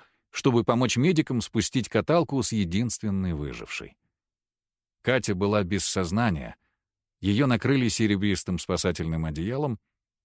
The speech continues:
на тонких пальцах висели датчики. Каталка скрылась в карете скорой помощи, и машина тронулась.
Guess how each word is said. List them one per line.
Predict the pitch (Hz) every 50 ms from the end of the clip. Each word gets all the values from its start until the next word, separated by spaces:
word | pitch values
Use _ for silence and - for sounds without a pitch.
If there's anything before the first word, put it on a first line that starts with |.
| _ _ _
на | 90 98 101
тонких | - 147 139 - - 113 92 -
пальцах | - - 135 151 139 - - 120 107 -
висели | 98 98 87 - 113 107 101 92
датчики. | 82 73 73 78 62 - - - - - - - - - _ _ _ _ _ _ _ _ _ _ _ _ _ _ _ _ _ _ _ _ _ _ _ _ _
Каталка | - - 147 160 - 151 139
скрылась | - - 139 139 135 127 117 - -
в | -
карете | - 113 113 110 92 104 92
скорой | - - 104 95 95 92 82
помощи, | - 170 190 180 160 - - 127
и | 117 - - 104
машина | 98 98 92 - 151 151 135 120
тронулась. | 92 - 78 76 64 57 50 50 50 50 - - - -